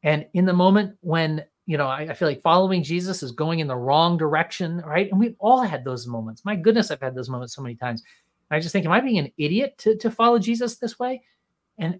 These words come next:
and I think in those moments, what I actually really need is a reminder of who Jesus is. This is the God who loves me. This is the God who saves me.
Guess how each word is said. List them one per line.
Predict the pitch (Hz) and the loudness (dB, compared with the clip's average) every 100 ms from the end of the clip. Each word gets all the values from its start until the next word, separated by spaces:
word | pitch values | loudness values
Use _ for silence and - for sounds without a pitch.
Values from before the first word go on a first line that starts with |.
| - | -4
and | 180 | 0
I | |
think | 185 208 196 | 2 2 2
in | |
those | 180 240 226 | 2 2 0
moments, | 190 202 202 135 - - | 2 2 2 -2 -10 -14
what | 160 190 | -4 -2
I | 196 | 0
actually | 214 - 208 | -2 -2 -2
really | 180 175 | -2 -2
need | 151 196 175 | 0 0 -2
is | 131 | -4
a | 139 | -6
reminder | 147 139 147 202 180 | -8 -4 -2 -2 -2
of | - | -4
who | 180 190 | -4 -4
Jesus | 165 165 156 - | -4 -8 -8 -8
is. | 196 110 - | -10 -10 -10
This | 214 - | -8 -8
is | 214 - _ _ - | -10 -14 _ _ -10
the | 165 | -8
God | 131 170 180 196 185 196 _ _ | -6 -6 0 0 0 -4 _ _
who | _ 180 | _ -2
loves | 156 139 147 139 127 | -2 -2 -2 -4 -8
me. | 107 98 _ _ _ _ _ | -10 -12 _ _ _ _ _
This | 214 226 | 0 0
is | 208 | -4
the | 202 | -6
God | 190 151 151 160 170 - _ | -4 -4 -2 -2 -2 -8 _
who | - 160 | -6 -6
saves | - 156 160 147 120 | -6 -4 -4 -4 -6
me. | 117 101 | -8 -8